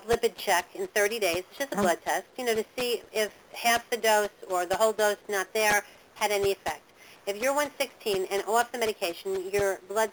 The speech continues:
Speaker 1: stabilizes at, uh, how old, how old would you, are you?
Speaker 2: How old am I?
Speaker 1: Yeah.
Speaker 2: Sixty-five.
Speaker 1: Okay, you're sixty-five?
Speaker 2: Mm-hmm.
Speaker 1: Okay, so your blood pressure, your cholesterol should be about your hundred plus your age. So let's say it's one sixty-five.
Speaker 2: Mm-hmm.
Speaker 1: Okay,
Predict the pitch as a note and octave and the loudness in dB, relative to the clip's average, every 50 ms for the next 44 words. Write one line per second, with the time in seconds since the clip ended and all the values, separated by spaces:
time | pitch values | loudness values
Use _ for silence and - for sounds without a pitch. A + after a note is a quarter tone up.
0 | - - A3 G#3+ G#3 G#3 G3+ G3 F#3 F3 F3 E3+ - F#3 F3+ F#3+ F#3 F3+ - - | -4 -2 -2 -2 0 0 0 0 0 0 -2 -2 -4 -4 -2 0 -2 -2 -2 -6
1 | _ - - - - - - - - - - G3 F#3+ F#3 F#3+ A#3 A#3 A#3+ A#3+ B3 | _ -20 -20 -20 -20 -20 -20 -20 -10 -2 0 0 0 0 0 0 2 2 2 0
2 | A#3+ - - - G#3 A3+ A#3 A#3+ A#3+ A3+ A#3+ A3+ A#3+ A#3+ A3+ - - G#3+ A3 G#3+ | -2 -4 -6 -2 0 2 2 2 0 -2 -6 -8 -8 -8 -8 -4 -2 -2 -2 -2
3 | A#3 A#3+ A#3 - - - _ _ _ - - - _ _ - - - - - A3 | -4 -6 -6 -10 -18 -20 _ _ _ -20 -20 -20 _ _ -20 -20 -4 6 12 12
4 | A3+ B3 C4 C4 B3+ B3+ C#4 D4+ - - - - - - - - B3+ D#3+ - A3+ | 12 12 12 12 12 10 8 6 0 -6 -20 -20 -20 -2 6 6 6 8 8 8
5 | G#3+ A#3 A3 G3+ G3+ A3 - - - - - - - - - - - - - - | 12 12 12 12 12 12 10 4 -16 -20 -20 -20 -20 -20 -20 -20 -20 -20 -20 -20
6 | - - - A3 G3+ A3 A3+ A3 - B3 - - C#4 B3+ C#4+ D4 C#4+ C4 - _ | -12 -4 -2 -2 0 0 0 0 0 -4 -4 -4 -4 -2 0 0 0 -2 -4 _
7 | _ _ - A3+ A3 B3+ C4+ D4+ - - - - - G#3+ G#3+ A3 G3 - - - | _ _ 4 6 6 8 6 4 2 -4 -16 -8 -6 -4 0 0 -2 -2 -4 -18
8 | - - - _ - - B3+ A#3 B3+ B3+ A#3 B3+ B3+ B3 A#3+ B3+ B3 A#3 G#3+ G3+ | -20 -20 -20 _ -4 -2 -2 0 0 0 2 2 2 2 2 2 0 0 0 -2
9 | A3 A3 A#3+ A#3+ A#3 A3+ - - - - C4 C4+ C4 - C4 A#3+ A3 - - A3 | -2 2 2 2 2 2 -2 -6 -2 2 2 2 2 2 -2 -4 -4 -4 -6 -4
10 | G#3+ A3 G#3 - G3+ F#3+ F#3+ F#3 F#3+ F#3+ G3 G3+ G3+ G3 - A3+ A3 G#3 A3 G3+ | -2 0 2 2 2 0 0 -4 -6 -6 -2 0 0 0 0 -2 -2 -2 -4 -4
11 | - G#3 G3 F#3+ - F3+ F3 D3 A#2+ - - - - G#3+ G3+ G3 - - - - | -2 -2 -2 -2 -2 -4 -4 -4 -6 -8 -12 -4 0 2 2 2 0 -4 -20 -20
12 | _ _ - A3+ A3+ - C4 A#3+ A3 - G#3+ A3 A3+ A3 G3 - - A#3 - - | _ _ -4 -4 -2 0 0 0 0 -2 -2 0 0 0 0 -4 -6 -8 -6 -2
13 | - F3+ - - D3 - A#2 D3 _ - G#3 F#3+ A3 G#3+ B3 D4+ D4 - - B3 | -4 -4 -2 -2 -6 -6 -6 -10 _ -2 2 6 8 8 8 6 4 0 0 0
14 | B3+ C4+ | 0 0